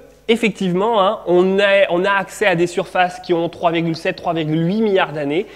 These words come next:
et c'est exactement à ce moment-là que la vie est apparue à la surface de la planète Terre. Donc naturellement, quand on étudie le paléo-environnement de la planète Mars à cette époque-là, eh bien on étudie un petit peu finalement le paléo-environnement de la Terre à laquelle, à du-, à la pé-, période durant laquelle la vie est apparue.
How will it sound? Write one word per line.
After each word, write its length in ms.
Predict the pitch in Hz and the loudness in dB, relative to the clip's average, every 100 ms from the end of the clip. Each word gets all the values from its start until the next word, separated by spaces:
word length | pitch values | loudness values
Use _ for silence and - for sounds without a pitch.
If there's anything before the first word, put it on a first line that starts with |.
| - 160 | -4 -2
et 80 | |
c'est 240 | 180 190 202 | 0 -2 -2
exactement 520 | 180 190 - 190 190 | -2 -2 0 0 0
à 60 | 170 | -2
ce 160 | - | -2
moment-là 540 | 196 202 185 170 196 220 | -2 0 0 0 -2 -4
que 120 | 214 | -4
la 180 | 202 165 | -2 -2
vie 240 | 160 208 262 - 185 | -4 -8 -8 -8 -6
est 160 | 175 | -4
apparue 420 | 175 165 160 202 - | -4 -4 -6 -6 -6
à 80 | 156 | -6
la 100 | 156 | -6
surface 380 | 160 143 175 180 | -8 -8 -6 -4
de 80 | 160 | -4
la 140 | 156 | -4
planète 320 | 160 156 160 | -4 -6 -6
Terre. 300 | - - - _ - - 151 | -12 -16 -20 _ -20 -6 -4
Donc 140 | 151 | 0
naturellement, 720 | 180 175 190 175 175 190 233 - - | 0 0 0 2 2 2 0 -4 -4
quand 200 | 180 175 | -4 0
on 100 | 196 | 2
étudie 500 | 226 226 247 196 226 | 2 2 0 2 2
le 100 | 185 | 2
paléo-environnement 840 | 170 196 202 190 180 180 185 185 | 2 2 4 2 0 0 0 0
de 80 | 185 | 2
la 80 | 170 | 0
planète 320 | 180 165 165 | 0 -2 -2
Mars 260 | 175 170 - | -4 -4 -6
à 60 | |
cette 240 | 143 147 151 | -8 -6 -8
époque-là, 560 | 143 143 147 151 151 - - | -6 -8 0 2 2 0 -4
eh 60 | 143 | 2
bien 160 | 175 196 | 4 6
on 100 | 202 | 4
étudie 420 | 226 220 185 233 | 4 2 2 2
un 120 | 220 | 0
petit 200 | 220 214 | 0 -4
peu 180 | 185 240 | -4 -6
finalement 340 | 240 196 196 | -2 -2 0
le 60 | 214 | -2
paléo-environnement 760 | 208 180 185 185 185 185 190 175 | -2 2 2 2 0 0 0 0
de 60 | |
la 120 | 156 156 | -2 -2
Terre 280 | 202 220 | -2 -2
à 60 | 175 | -2
laquelle, 420 | 165 - 202 226 - - | -4 -4 -4 -4 -8 -10
à 160 | - 147 | 0 0
du-, 160 | 151 165 | 2 4
à 100 | 151 | 6
la 120 | 151 | 4
pé-, 180 | 151 135 | 0 -6
période 320 | 139 175 180 | -4 -2 0
durant 220 | 175 165 156 | -2 -2 -2
laquelle 340 | 147 220 202 | -2 -2 0
la 100 | 151 | 0
vie 200 | 151 202 | -2 -6
est 100 | 185 | -4
apparue. 320 | 170 165 143 | -6 -6 -8